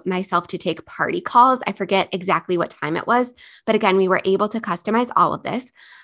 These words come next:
But the recording, when somebody called, would say, "We are currently closed.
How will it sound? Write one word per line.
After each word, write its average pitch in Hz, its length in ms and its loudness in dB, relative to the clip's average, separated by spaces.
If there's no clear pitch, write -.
But 214 220 4
the 233 80 4
recording, 254 540 4
when 214 100 2
somebody 208 320 0
called, 185 300 0
would 196 120 0
say, 190 320 0
"We 202 180 2
are 196 120 4
currently 175 400 -4
closed. 277 560 4